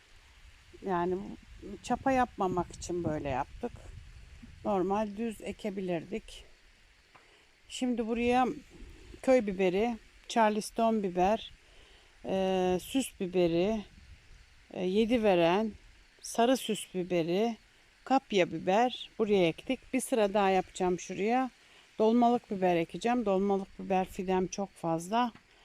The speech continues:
E, buraya bir sıra domates yapacağım. Naylonum yetmedi.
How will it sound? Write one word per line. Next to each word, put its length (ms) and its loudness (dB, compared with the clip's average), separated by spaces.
E, 380 4
buraya 420 4
bir 60 -2
sıra 320 2
domates 520 2
yapacağım. 580 4
Naylonum 560 6
yetmedi. 800 2